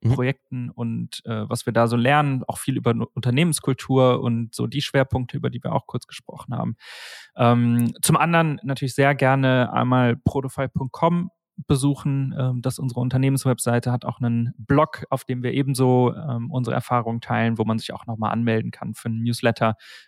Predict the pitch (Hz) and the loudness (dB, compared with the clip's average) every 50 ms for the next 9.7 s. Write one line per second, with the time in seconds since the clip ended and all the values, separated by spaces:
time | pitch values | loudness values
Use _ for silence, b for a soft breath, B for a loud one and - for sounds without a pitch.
0 | B _ - 110 107 104 104 104 104 101 104 _ _ - 131 131 127 123 120 113 | B _ -6 -4 -4 -2 -4 -4 -6 -8 -10 _ _ 2 4 6 6 8 6 4
1 | - - - - 135 - - 135 123 - - 123 117 113 - - - 123 120 110 | 2 0 -2 -2 0 2 4 2 2 4 2 0 0 0 0 -4 -2 -2 0 2
2 | 113 113 113 113 110 - - - - 113 - - 113 110 - 107 107 107 - - | 2 2 2 2 0 -2 -8 -8 -6 -6 -4 -4 -6 -4 -2 -4 -4 -4 -6 -8
3 | 107 - - 110 107 101 101 110 120 117 - 120 110 - 104 - - - - - | -10 -8 -6 -6 -4 -2 2 4 4 4 4 0 -2 -4 -8 -14 -14 -12 -14 -16
4 | - _ _ - 120 113 113 113 110 110 113 113 107 - - - - - - 110 | -20 _ _ -6 -6 -4 -4 -4 -4 -4 -6 -6 -8 -10 -12 -16 -4 0 2 2
5 | 110 110 110 107 107 104 B B B B B B B B B _ _ - 113 110 | 4 2 2 0 -2 -4 B B B B B B B B B _ _ -8 -6 -6
6 | 107 107 104 110 107 - - 208 180 120 104 - - _ _ - 127 127 117 98 | -4 -6 -6 -8 -6 0 0 2 2 2 0 -4 -12 _ _ 0 2 2 2 2
7 | 104 - - 113 101 98 92 - - _ _ _ _ _ _ _ _ - _ _ | 0 0 2 2 2 2 0 -2 -8 _ _ _ _ _ _ _ _ -20 _ _
8 | - - 117 113 175 - - _ _ _ - 117 - - _ 123 117 110 110 107 | -4 0 0 0 0 -2 -6 _ _ _ -6 -6 -6 -2 _ -4 -2 -2 -4 -4
9 | 107 110 107 107 101 - - - - - 90 - _ | -4 -4 -4 -4 -4 -6 -10 -14 -16 -16 -18 -18 _